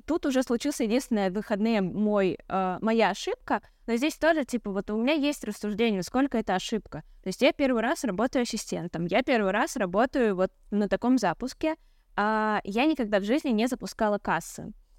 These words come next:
И у нас ошибка произошла в чем? Что девочка, которая подключает кассы, э, вот это странно уже, учитывая, что она работает с этим два года, а, выясняет, что кассы не работают по выходным.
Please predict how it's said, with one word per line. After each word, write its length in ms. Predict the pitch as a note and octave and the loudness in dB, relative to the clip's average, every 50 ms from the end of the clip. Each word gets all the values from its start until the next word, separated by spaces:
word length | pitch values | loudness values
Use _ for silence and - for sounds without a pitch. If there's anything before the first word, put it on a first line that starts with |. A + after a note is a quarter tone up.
| - _ _ - - - | -20 _ _ -20 -20 -10
И 420 | - - A3 A3 A3+ A3+ A3+ G3+ - - | -4 -2 0 0 2 2 2 0 0 0
у 80 | A3 | 2
нас 260 | A#3+ C4 D#4+ G#4 - - | 2 2 2 0 -2 -6
ошибка 400 | - G#3+ - D#4+ - - - D4 | -6 -4 -2 -4 -4 -2 -4 -4
произошла 460 | - A3+ G3+ G#3 F#3 G3+ - - A#3+ | -2 0 -2 -2 -2 -2 -2 -2 -2
в 80 | A#3+ - | -2 -2
чем? 260 | - - B3 G3 F#3 | -2 -2 0 0 0
Что 200 | - - - F3 | -2 -4 -4 -2
девочка, 380 | F3 G#3 B3+ B3+ A#3 - - G3+ | 0 2 2 2 2 0 -4 -6
которая 260 | - G#3+ - G3+ G3+ | -6 -4 -2 -2 -2
подключает 560 | - G3 - - G#3+ G3+ - A#3+ G3+ G3+ - | -2 -4 -6 -6 -6 -4 -2 -2 -2 -2 -2
кассы, 480 | - - D#4 B4+ - - - G#3+ F3+ - - _ _ - - - | -2 0 0 0 -2 -4 -6 -6 -6 -6 -8 _ _ -20 -6 0
э, 120 | - G3+ | 0 2
вот 120 | G3+ A3+ B3+ | 2 2 2
это 160 | A#3 C4+ C4+ | 2 2 0
странно 480 | - - - C4 A#3 G#3+ F#3+ E3+ D#3+ | 0 0 2 2 4 4 2 0 -2
уже, 200 | E3 F#3+ - F3 | -4 -4 -2 -2
учитывая, 440 | D#3+ - - - G3 - E3+ D#3+ E3 | -2 -2 -2 -4 -4 -2 -2 -2 -2
что 180 | E3+ - - F#3+ | -2 -2 -2 0
она 140 | F#3+ F#3+ F3 | 2 2 2
работает 380 | E3 D3+ D#3+ E3+ E3+ - F3+ - | 0 0 -2 -2 -2 -2 -4 -2
с 60 | - | -2
этим 200 | F#3 F3 - F3 | -4 -2 -2 -2
два 160 | F#3 F3 E3+ | 0 0 0
года, 360 | F3 F#3+ C#4 G4 G4+ E4 G#3+ - - _ - - - - - - - | 2 4 4 4 4 4 2 0 -2 _ -20 -20 -20 -20 -20 -8 -2
а, 480 | - G#3+ G#3 G3+ G3+ G3+ G3 F#3+ F3 - - _ _ _ - - - | 0 0 2 2 0 0 0 0 -2 -4 -6 _ _ _ -20 -10 -4
выясняет, 460 | G#3+ A#3+ B3 A#3 - - D#4 F4+ F4+ | -2 0 0 0 0 2 2 2 2
что 140 | - - A3+ | 0 -2 -2
кассы 320 | - C4+ C#4+ - - - B3 | 0 0 0 0 0 0 0
не 100 | A3+ A3 | 2 2
работают 400 | G3+ F#3+ G3+ A#3+ B3 C4 A3 - | 2 0 0 0 0 0 -2 -2
по 100 | - G3+ | -2 -4
выходным. 720 | G3 A3 - G#3+ G3 G3 G3 F#3 E3 D#3 D#3+ G#3+ A#3 | -4 -4 -4 -4 -4 -2 -2 -2 -2 -4 -6 -8 -12